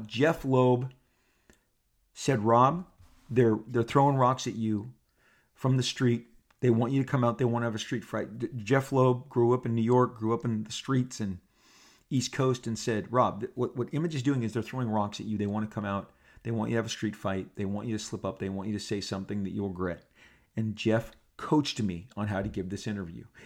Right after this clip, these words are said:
It was the best coaching I was ever given in my entire life. Jeff Loeb had been contacted prior to us moving forward on Awesome Comics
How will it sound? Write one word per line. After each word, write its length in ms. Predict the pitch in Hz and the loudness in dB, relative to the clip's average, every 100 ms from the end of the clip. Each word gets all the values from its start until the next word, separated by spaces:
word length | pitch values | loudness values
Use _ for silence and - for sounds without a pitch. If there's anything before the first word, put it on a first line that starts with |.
| - | -6
It 140 | 113 101 | -4 -2
was 160 | 101 | -4
the 100 | - | -4
best 300 | 95 113 123 | -2 -2 -2
coaching 360 | - 117 - 117 | -2 -2 -2 -2
I 100 | 101 | -2
was 140 | 95 | -4
ever 280 | - 104 107 | -4 -2 -2
given 400 | 98 110 107 110 | 0 0 0 -4
in 140 | 113 101 | -4 -4
my 160 | 95 | -4
entire 380 | 95 - 113 110 | -6 -4 -2 0
life. 180 | 104 98 - - | -2 -4 -10 -8
Jeff 320 | 117 165 - | 2 2 2
Loeb 200 | 185 147 | -2 -2
had 200 | 147 110 | -4 -4
been 160 | 117 107 | -4 -4
contacted 800 | - 120 123 117 92 - 90 | -6 -4 -4 -2 -4 -4 -10
prior 380 | - 131 131 131 | -4 2 4 4
to 200 | 120 - | 0 0
us 200 | 123 - | -2 0
moving 260 | 117 107 107 | -2 0 -2
forward 380 | - 117 110 101 | 0 2 2 0
on 100 | 90 | 0
Awesome 380 | 104 101 107 | -2 -4 -8
Comics 400 | - 92 87 - | -6 -6 -6 -10